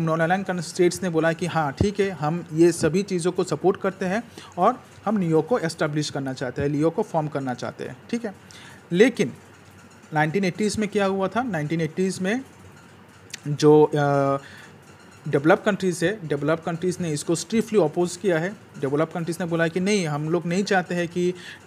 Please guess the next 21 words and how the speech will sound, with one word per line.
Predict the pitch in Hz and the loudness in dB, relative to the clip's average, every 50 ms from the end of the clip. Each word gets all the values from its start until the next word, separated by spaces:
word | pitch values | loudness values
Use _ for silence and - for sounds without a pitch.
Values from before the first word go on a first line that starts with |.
| 156 151 147 143 143 139 139 139 | -4 0 2 4 4 4 4 2
उसका | 143 139 - 160 | 0 -2 -2 -4
नाम | 156 143 | -4 0
क्या, | - 156 147 | 0 0 -2
एलडीसीज़ | 143 147 160 - 185 170 - | 0 -2 -4 -4 -4 -6 0
के | - 170 156 | 0 0 0
साथ | 135 160 151 143 - | 2 0 0 0 -2
हम | 151 143 143 | -4 0 0
लोग | 151 147 135 | 0 0 0
बिजनेस | 139 135 139 - 175 175 - | -4 -6 -4 -4 -4 -4 -2
करें, | - 165 165 180 185 - - - - | -2 -2 -2 -2 -6 -8 -16 -4 -4
ठीक | 196 190 - | -4 -2 -2
है। | 180 151 - - - - - - - - - | -4 -4 -6 -14 -20 -20 -20 -20 -20 -4 2
तो | - 165 165 165 | 6 8 8 8
डेवलप | 160 156 147 147 160 180 185 - | 8 6 2 2 2 0 2 0
कंट्रीज़ | 196 180 - 202 - - | -2 0 0 -2 0 0
के | 214 | 0
ये | 202 180 180 185 | 4 6 6 6
अपोजिशन | 170 156 - 190 190 202 196 - 220 208 196 | 6 4 2 0 0 0 -2 -2 -2 -4 0
को | - 208 | 0 0
देख | 180 147 151 165 165 165 - | 2 4 4 2 2 2 0
के | 190 147 113 | 0 0 0